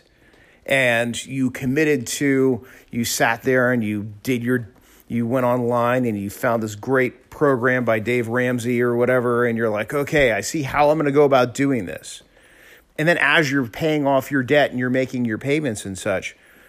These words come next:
inevitably an expense comes up. Maybe the car expense, let's say. Let's say now you have to, like, go replace something here on the car. And you're like, "Well, crap,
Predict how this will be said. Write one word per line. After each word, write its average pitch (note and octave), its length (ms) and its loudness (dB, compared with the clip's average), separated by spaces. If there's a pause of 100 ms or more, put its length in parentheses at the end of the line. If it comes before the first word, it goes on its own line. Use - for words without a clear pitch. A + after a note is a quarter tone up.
(280)
inevitably C3+ 1000 2 (360)
an B2 120 -4
expense G2+ 480 -6
comes - 280 -12
up. - 240 -10 (760)
Maybe G2+ 720 -6 (440)
the G#2+ 420 -6
car G2+ 240 -2
expense, - 420 -10
let's E2 140 -12
say. - 260 -10 (200)
Let's G2+ 160 -14
say A2+ 140 -2
now A2 240 -2
you A2+ 140 -4
have G#2+ 240 -4
to, G#2+ 100 -10
like, G2+ 200 -6
go A2 120 -6
replace G#2+ 440 -8
something G2 340 -8
here G2+ 180 -6
on F2+ 160 -6
the - 60 -10
car. - 360 -10 (580)
And G2+ 140 -10
you're G2 120 -4
like, F#2 200 -8
"Well, - 140 -14
crap, - 500 -4